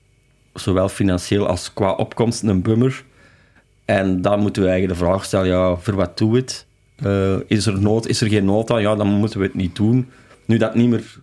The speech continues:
door is gegaan, komen er wel heel veel vragen van, ja, ga het nog door? Ga het toch nog niet doen?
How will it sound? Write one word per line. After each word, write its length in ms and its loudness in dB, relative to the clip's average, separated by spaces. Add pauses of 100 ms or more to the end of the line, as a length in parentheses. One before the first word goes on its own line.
(160)
door 240 2
is 120 -2
gegaan, 340 0
komen 240 0
er 60 0
wel 140 2
heel 200 2
veel 180 2
vragen 300 2
van, 100 0
ja, 260 2
ga 140 0
het 220 0
nog 240 -2
door? 400 0
Ga 160 0
het 120 -4
toch 140 -2
nog 180 0
niet 220 -2
doen? 380 0